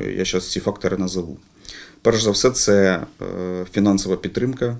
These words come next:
нашим засновникам Тростянецької міської ради. Наприклад, у двадцять першому році це була підтримка, е, у розмірі чуть більше, чим два мільйони гривень.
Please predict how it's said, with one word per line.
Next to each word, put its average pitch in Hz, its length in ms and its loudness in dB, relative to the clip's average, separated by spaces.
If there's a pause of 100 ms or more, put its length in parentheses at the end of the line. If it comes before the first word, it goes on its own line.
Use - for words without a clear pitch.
(100)
нашим 104 280 0
засновникам 101 540 0
Тростянецької 95 520 -2
міської 95 320 -2
ради. 92 360 -4 (120)
Наприклад, 95 580 0
у 104 80 -6
двадцять 95 300 0
першому 95 400 -2
році 101 640 -2
це 92 760 -2 (120)
була 95 300 -2
підтримка, 110 720 -2 (540)
е, 90 720 -6
у 92 220 -2
розмірі 95 680 0
чуть 92 220 -2
більше, 101 260 -4
чим 87 200 -4
два 92 160 0
мільйони 90 380 -2
гривень. 85 360 -8